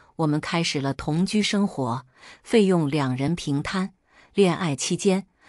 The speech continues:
罗美百分之百信任我，她不仅带我见她的朋友和同学，和我在一起半年后，更是主动带我回去叫她父母。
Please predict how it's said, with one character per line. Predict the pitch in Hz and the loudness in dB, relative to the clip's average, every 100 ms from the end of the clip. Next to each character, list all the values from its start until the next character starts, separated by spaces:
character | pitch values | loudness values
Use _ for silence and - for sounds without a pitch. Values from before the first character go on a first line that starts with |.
| - | -14
罗 | - 208 | 2 4
美 | 240 190 180 | 6 6 2
百 | 175 127 | 0 -2
分 | - 170 | 0 0
之 | 190 | 2
百 | 190 120 | 0 -2
信 | 123 - 202 | -4 -2 0
任 | 165 147 120 | 0 0 -2
我， | 104 - - _ _ | -6 -12 -16 _ _
她 | - 202 | -6 -4
不 | 220 | 0
仅 | 190 160 135 | 0 0 0
带 | 190 160 | 2 2
我 | 139 | 0
见 | 123 180 156 | 0 0 0
她 | 180 | -4
的 | 160 | -6
朋 | - 135 139 | -6 -4 0
友 | 180 151 | 0 0
和 | 123 147 | -2 -6
同 | 139 139 175 | -4 -2 -2
学， | - 131 127 - _ _ - - | -2 -4 -6 -12 _ _ -20 -10
和 | - 233 | 0 2
我 | 208 | 2
在 | 156 214 | 2 0
一 | 208 226 | -2 -2
起 | - 147 | -2 -4
半 | 220 202 | -2 0
年 | 151 143 | 0 -2
后， | 170 196 143 - - - | -2 -4 -4 -6 -20 -4
更 | 294 240 | 2 2
是 | - 196 | 2 -2
主 | - 131 | -2 -2
动 | 131 233 175 | 2 2 2
带 | 208 160 | 0 0
我 | 127 | -2
回 | - 143 | -4 -4
去 | 156 - 170 | -2 -2 -2
叫 | - 165 | 0 -4
她 | 139 175 | -2 -6
父 | - 185 | -4 -2
母。 | 135 127 | -2 -4